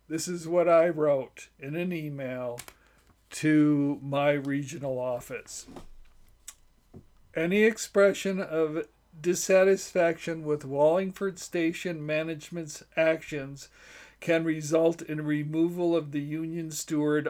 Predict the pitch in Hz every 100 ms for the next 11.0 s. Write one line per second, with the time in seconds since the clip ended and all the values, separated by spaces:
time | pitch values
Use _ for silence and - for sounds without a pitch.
0 | - 139 143 143 135 151 156 156 165 156
1 | - 151 - - 160 156 139 - 143 143
2 | 139 127 143 135 135 135 131 127 127 135
3 | 127 - 131 135 - 131 - - _ _
4 | _ _ _ - _ 151 151 196 165 156
5 | 139 _ _ _ - 143 151 156 156 151
6 | 151 139 170 170 - 180 180 170 165 147
7 | 151 160 202 269 165 143 139 - 143 160
8 | 156 175 139 143 160 151 135 160 160 -
9 | 147 156 151 - 156 185 247 139 110 -
10 | _ _ _ 135 147 139 151 190 175 -